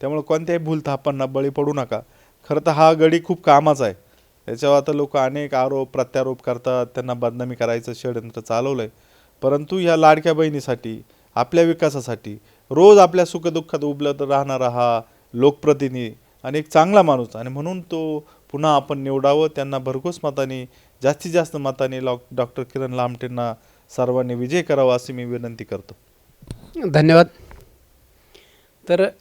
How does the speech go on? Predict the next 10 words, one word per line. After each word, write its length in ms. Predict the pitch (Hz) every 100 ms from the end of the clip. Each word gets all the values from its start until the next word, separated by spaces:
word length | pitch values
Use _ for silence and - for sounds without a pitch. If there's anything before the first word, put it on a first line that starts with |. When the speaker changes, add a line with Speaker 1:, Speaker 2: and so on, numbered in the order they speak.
| -
Speaker 2:
अ, 280 | 160 151 156
हे 200 | 123 170
होते, 460 | 165 147 170 190 -
अ, 220 | 156 143
जालिंदर 540 | 139 143 147 143 147 139 - _
वाकचौरे, 460 | 139 123 - 139 156 - _ _ _ _ _ _ _ _
जे 260 | 139 147 139 - _ -
भारतीय 400 | 151 131 135 156
जनता 300 | 147 147 143
पक्षाचे 680 | 139 139 - 139 143 139